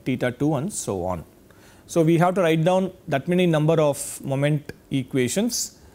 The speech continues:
first, so that we have the same number of equations as that of the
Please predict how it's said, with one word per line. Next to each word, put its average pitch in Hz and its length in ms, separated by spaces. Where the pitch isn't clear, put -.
first, - 520
so - 160
that 180 320
we 139 200
have 220 340
the 151 160
same 196 320
number 160 220
of 143 100
equations 139 540
as 143 240
that 135 180
of 120 240
the 269 180